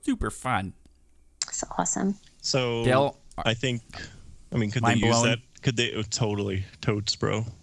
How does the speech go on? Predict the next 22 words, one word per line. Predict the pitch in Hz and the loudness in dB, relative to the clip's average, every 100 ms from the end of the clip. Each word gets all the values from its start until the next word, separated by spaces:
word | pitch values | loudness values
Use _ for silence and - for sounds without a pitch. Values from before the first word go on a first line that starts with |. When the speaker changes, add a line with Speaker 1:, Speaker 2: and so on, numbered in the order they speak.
| - - - - | -20 -20 -18 -4
Speaker 3:
I | 139 | -2
just | 113 101 | 0 0
Speaker 1:
Totes. | - 120 | 0 0
Speaker 3:
recovered. | 110 95 92 - - - - - | 2 2 2 -2 -14 -20 -20 -2
<laughs> | 440 220 202 - - - 427 - - - - - - - - - _ - | 0 0 -4 -6 -8 0 0 0 -4 -4 -8 -8 -10 -8 -8 -8 _ 0
I | |
wonder | 143 | 0
if | 151 | 2
they | 156 | 0
could | 127 131 | 0 0
use | 131 120 | 0 0
this | 120 | 0
understanding | 123 110 95 107 131 123 127 120 113 107 110 | 0 0 -2 -2 0 0 0 0 0 0 -2
to | 107 - 120 117 110 107 107 | -4 -2 -2 -2 -2 -2 0
make | 104 107 107 104 104 - - | 0 0 0 0 -2 -4 -10
ships | - - 110 - _ - - - | -6 -2 -2 -4 _ -2 -2 0
less | 107 107 - - - - - - _ _ _ _ - | 0 0 0 -2 -2 -4 -8 -14 _ _ _ _ -4
receptive | 107 - 143 - 101 85 - | 0 0 0 -2 -4 -2 -4
to | - - - | -2 -2 -2
barnacles | - - - - - - | -2 0 -2 -2 -2 -2
and | - - | -2 -2
mussels. | - - - - - - | 0 -2 -2 -2 -2 -4